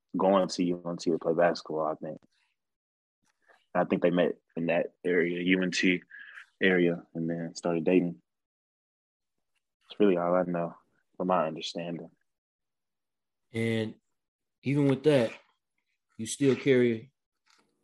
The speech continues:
Speaker 2: a name that's been passed down through two previous generations.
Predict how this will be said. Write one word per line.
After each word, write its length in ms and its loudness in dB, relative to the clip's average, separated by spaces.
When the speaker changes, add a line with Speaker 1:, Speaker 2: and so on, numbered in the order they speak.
Speaker 2:
a 60 -10
name 320 2
that's 120 -6
been 160 -6
passed 340 0
down 360 -2
through 240 -4
two 240 0
previous 400 2
generations. 680 0